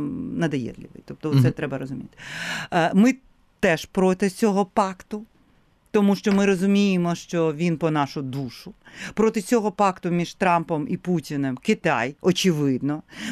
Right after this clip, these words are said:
Speaker 1: Бо Китай розуміє, що це дасть можливість Росії вийти з-під залежності Китаю,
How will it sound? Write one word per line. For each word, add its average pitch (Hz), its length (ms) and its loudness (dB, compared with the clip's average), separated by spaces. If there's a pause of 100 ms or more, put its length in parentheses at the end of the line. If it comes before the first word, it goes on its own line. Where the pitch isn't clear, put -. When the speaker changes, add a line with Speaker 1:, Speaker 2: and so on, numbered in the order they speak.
Speaker 1:
Бо 180 100 2
Китай 214 300 2
розуміє, 196 480 2
що 160 200 -8
це 175 160 -4
дасть 180 240 0
можливість 165 560 -2
Росії 165 480 -2
вийти 147 340 -2
з-під 139 240 -10
залежності 147 640 -4
Китаю, 233 520 -2